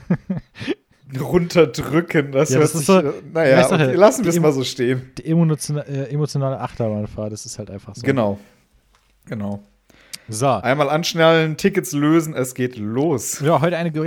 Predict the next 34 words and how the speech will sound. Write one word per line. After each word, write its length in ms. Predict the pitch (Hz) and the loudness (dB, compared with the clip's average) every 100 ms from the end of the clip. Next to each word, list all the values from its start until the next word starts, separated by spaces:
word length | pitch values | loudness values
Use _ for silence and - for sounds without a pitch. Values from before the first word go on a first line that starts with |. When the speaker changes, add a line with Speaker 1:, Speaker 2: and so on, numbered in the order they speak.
| 147 | -4
Speaker 1:
ganz 140 | 151 - | -6 -4
besondere 380 | 151 175 196 | -2 0 0
Folge. 260 | 131 143 143 | -2 -4 -2
Wir 80 | 143 | -4
haben 80 | 151 | -4
nämlich 160 | 151 | -4
heute 160 | 156 143 | -4 -2
seit 240 | 135 120 | -4 -4
Wochen 260 | 139 - 160 | -6 -2 -2
mal 200 | 131 123 | -2 -2
wieder 240 | 143 139 | -4 -4
einen, 260 | 131 123 123 | -4 -6 -6
äh, 380 | 120 117 117 113 | -4 -4 -4 -4
Gast 440 | 135 220 - - 113 | -6 -6 -12 -16 -14
zu 160 | - 120 | -10 -6
Gast. 420 | 127 - - - _ _ _ _ _ _ _ | -6 -6 -12 -18 _ _ _ _ _ _ _
Ähm, 400 | 131 127 127 127 123 | -4 0 0 -2 -4
und 140 | 135 117 | -8 -6
Speaker 2:
<laughs> 0 | |
Speaker 1:
zwar 340 | 123 120 127 | -4 -2 -2
die 160 | 120 135 | -2 4
Speaker 2:
Heute 320 | 170 214 190 | 4 4 0
zu 160 | - | -6
Gast 400 | 131 135 151 - | 2 2 2 -2
ein 200 | 147 170 | -2 0
Gast. 420 | 180 208 147 - - - - - | 2 2 0 -6 -14 -8 -8 -8
<laughs> 300 | - - - | -20 -14 -4
Speaker 1:
Ja, 360 | 220 139 208 - _ - - - _ | -2 0 -2 -6 _ -20 -20 -20 _
und 120 | 143 | -6
zwar 180 | - 147 | 0 2
die 80 | 156 | 2
liebe 240 | 151 170 | 0 0
Speaker 2:
Ja. 340 | 143 147 135 120 | 0 0 0 0
Speaker 1:
Romina. 680 | 117 147 185 139 110 170 | 2 2 2 0 -2 -6